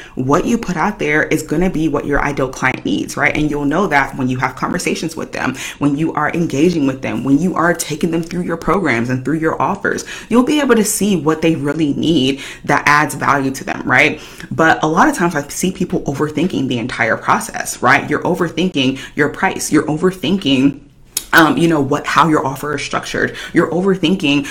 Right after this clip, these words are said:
your messaging, right? Like, people overthink their messaging all the time. And it's like,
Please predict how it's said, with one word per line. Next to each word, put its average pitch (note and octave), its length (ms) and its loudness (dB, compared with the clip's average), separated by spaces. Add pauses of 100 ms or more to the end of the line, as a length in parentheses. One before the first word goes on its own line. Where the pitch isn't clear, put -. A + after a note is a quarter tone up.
(120)
your D#3 720 6
messaging, G#2+ 500 4
right? C#3 300 4
Like, C#3+ 380 2 (220)
people F3+ 260 2
overthink G3+ 260 2
their E3+ 100 0
messaging F#3 420 0
all D#3+ 280 -2
the F3+ 100 0
time. F3+ 420 -2
And D3 120 0
it's D#3 140 -8
like, E3 280 -2